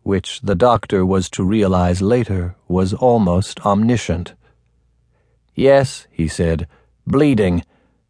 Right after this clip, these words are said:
probably hemorrhage, lungs, and why in the world I didn't." "More likely he has cut or shot her," she said in a cold,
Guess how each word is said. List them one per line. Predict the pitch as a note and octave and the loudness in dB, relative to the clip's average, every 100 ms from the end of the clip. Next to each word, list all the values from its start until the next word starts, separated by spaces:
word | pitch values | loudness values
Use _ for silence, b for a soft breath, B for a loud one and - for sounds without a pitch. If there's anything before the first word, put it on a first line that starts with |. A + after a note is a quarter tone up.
| _ | _
probably | - D3+ C3 G#2 A#2 C3 | 0 2 2 2 2 0
hemorrhage, | D3+ D3 G2 F2+ E2 - _ _ _ _ | 2 0 2 0 -2 -10 _ _ _ _
lungs, | - C3+ C#3 G2+ F#2 - _ _ _ _ _ _ _ | -2 2 2 2 0 -2 _ _ _ _ _ _ _
and | E2+ | -2
why | E2 A#2 D3+ | 2 4 4
in | A#2+ | 4
the | G2+ | 2
world | G2 C#3 C#3+ A2+ | 4 6 6 6
I | A#2 A#2 | 4 2
didn't." | G#2+ A#2 F2 - _ _ _ _ _ _ _ | 0 -2 -2 -4 _ _ _ _ _ _ _
"More | F2 F#2 | -2 0
likely | D#2 E2+ F#2 - - D#2 | 0 0 -2 -2 -6 -8
he | E2+ | -6
has | D2+ D#2 - | -8 -8 -12
cut | - G#2+ D#2 | -4 -2 -2
or | D#2+ D2 | -2 -4
shot | - - G#2 D#2 | -6 -4 -2 -4
her," | D2+ - _ _ _ | -8 -10 _ _ _
she | - D#2+ D2 | -6 -4 -4
said | - E2+ D#2 D2 - - | -2 -2 -2 -4 -8 -6
in | F2 D#2 | -2 -2
a | |
cold, | - - A2+ F2 D#2+ - | -4 -2 0 0 -2 -6